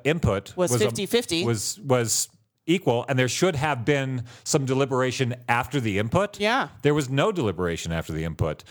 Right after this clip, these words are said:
Speaker 1: And my point was that there's a libertarian agitator in the audience who basically riled people up to come down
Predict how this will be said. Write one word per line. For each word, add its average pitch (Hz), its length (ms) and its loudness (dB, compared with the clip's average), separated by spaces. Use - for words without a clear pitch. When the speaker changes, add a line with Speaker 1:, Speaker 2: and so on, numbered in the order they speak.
Speaker 1:
And 113 120 2
my 139 180 0
point 113 360 0
was 107 300 2
that 107 100 -4
there's 101 180 0
a 104 60 0
libertarian 135 800 0
agitator 123 600 0
in 92 100 -2
the 90 100 0
audience 101 500 -2
who 135 120 4
basically 127 500 0
riled 117 800 0
people 123 340 0
up 156 280 0
to 139 120 2
come 143 320 2
down 135 460 0